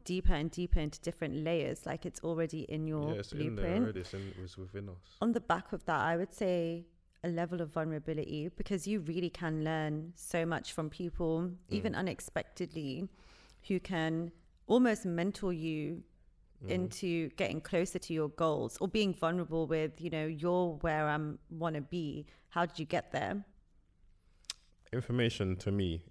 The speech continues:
Speaker 2: is priceless.
Speaker 1: Mm.
Speaker 2: And that is probably the key to an-, anything, is information. So
Speaker 1: Yeah.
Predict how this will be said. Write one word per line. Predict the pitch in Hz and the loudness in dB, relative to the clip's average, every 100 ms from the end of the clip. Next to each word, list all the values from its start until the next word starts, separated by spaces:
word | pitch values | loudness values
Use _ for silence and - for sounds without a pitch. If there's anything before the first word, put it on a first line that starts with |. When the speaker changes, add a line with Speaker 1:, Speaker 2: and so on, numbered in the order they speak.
| - | -10
Speaker 2:
is | 95 | -10
priceless. | - 90 82 - - - - _ 185 | 0 0 0 -6 -18 -20 -20 _ -4
Speaker 1:
Mm. | 180 175 170 165 165 | -2 0 0 -2 -2
Speaker 2:
And | 175 92 | -2 -2
that | 73 | -2
is | 90 92 - - | -4 -6 -12 -10
probably | 104 92 92 90 | -6 -6 -6 -8
the | 90 - | -10 -14
key | - - 101 95 | -12 -6 -4 -4
to | - - - | -4 -4 -2
an-, | 98 - - - - | -4 -6 -16 -8 0
anything, | 107 104 95 90 85 | 2 2 -2 -6 -8
is | 95 | -10
information. | 92 98 98 101 98 98 95 104 | -8 -8 -8 -8 -8 -10 -12 -12
So | 185 196 | -8 -4
Speaker 1:
Yeah. | 208 185 170 | -4 -4 -6